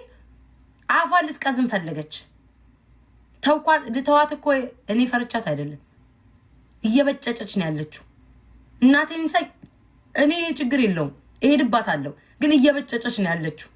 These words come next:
ሁኔታዋ እየበጨጨች ነው። ጭራሽ ዛሬ ፎቶ እራሴ ነኝ እኮ የለጠፉ፣ ልከውልኝ። እንደ ትንሽ አታፍሪም? ቢፎር እና አፍተር ብዬ እኮ ፌ-፣ ፌስቡክ ላይ አንደኛ ከፌስቡኬ ነው ያመጣችሁትኝ። የፌስቡኬ ማጥፋት እችላለሁ፣ ፌስቡኬ አለኝ፣ ፌስቡኬ ላይ ትቼዋለሁ። ሁለተኛ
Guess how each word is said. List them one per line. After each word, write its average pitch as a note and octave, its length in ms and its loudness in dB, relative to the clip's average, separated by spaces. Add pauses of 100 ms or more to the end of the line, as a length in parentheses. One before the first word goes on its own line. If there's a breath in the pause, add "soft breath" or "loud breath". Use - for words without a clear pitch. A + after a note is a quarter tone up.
(160)
ሁኔታዋ D4 420 4
እየበጨጨች A3+ 640 0
ነው። D3 100 -6 (280 loud breath)
ጭራሽ D4 360 2
ዛሬ D#4 220 2 (400 loud breath)
ፎቶ C#4+ 240 2 (220)
እራሴ F4 340 2
ነኝ B3 180 2
እኮ G3 140 -2
የለጠፉ፣ F3+ 420 -4
ልከውልኝ። A#3 640 4
እንደ G#3+ 180 -2
ትንሽ D4 320 2
አታፍሪም? C#4 420 0
ቢፎር A#3 280 0
እና A3+ 160 -4
አፍተር G#3+ 300 -2
ብዬ G3 200 -2
እኮ F#3+ 160 -6 (340 loud breath)
ፌ-፣ F3 260 -2
ፌስቡክ A#3 440 0
ላይ E4 180 0
አንደኛ F#3 340 0
ከፌስቡኬ F#3+ 500 -6
ነው C4 160 4
ያመጣችሁትኝ። D3 640 -4 (300 loud breath)
የፌስቡኬ F#3+ 520 0
ማጥፋት A3+ 440 2
እችላለሁ፣ D#3 340 -4
ፌስቡኬ F3 420 -6
አለኝ፣ C3+ 260 -2 (240 soft breath)
ፌስቡኬ G#3 380 -4
ላይ G#3 160 2
ትቼዋለሁ። - 400 -6 (120 loud breath)
ሁለተኛ C4 420 2